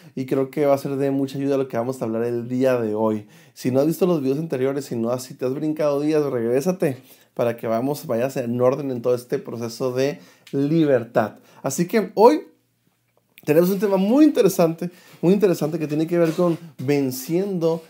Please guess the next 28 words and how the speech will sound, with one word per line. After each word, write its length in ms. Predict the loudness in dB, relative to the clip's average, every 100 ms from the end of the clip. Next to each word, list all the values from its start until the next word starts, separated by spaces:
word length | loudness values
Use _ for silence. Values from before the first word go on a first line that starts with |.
| _
la, 480 | -2 0 2 2 2
el 180 | 2 2
estrés 680 | 0 -4 -8 -4 -2 -4 -6
y 120 | -4 -2
la 260 | -2 -6 -8
ansiedad. 760 | -6 -6 -8 -8 -4 -4 -6 -2
Creo 220 | 0 2
que 260 | 0 0 -4 -20 _ _ _ _ _ _ -12
ese 140 | -10
es 100 | -4 -4
un 100 | -2
tema 380 | 0 0 -2 -8 _ _
muy 180 | 0 2
complejo, 520 | 2 -2 -2 -4 -4
es 60 | -4
un, 220 | -6 -6
un, 260 | -4 -4 -4
un, 240 | -6 -6 -8 -8
un 60 |
problema 500 | -2 0 0 0 -2
que, 240 | -4 -6 -8 -16 -20 _
que 360 | -2 2 4 2
muchas 360 | 2 0 -2 -4
personas 440 | -6 -2 -2 -2
lo-, 160 | -4 -4
los 220 | -4 -4
mantienen 360 | -4 -4 -6
atados, 540 | -4 -2 -2 -4 -10